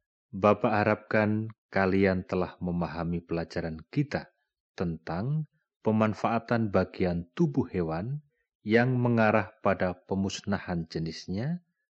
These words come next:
serta bagaimana cara menanggulanginya. Anak-anakku, bagaimanapun pentingnya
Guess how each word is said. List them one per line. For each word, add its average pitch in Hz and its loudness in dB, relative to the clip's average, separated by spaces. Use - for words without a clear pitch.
serta 101 -2
bagaimana 87 -4
cara 82 -6
menanggulanginya. 85 -2
Anak-anakku, 139 2
bagaimanapun 123 6
pentingnya 113 2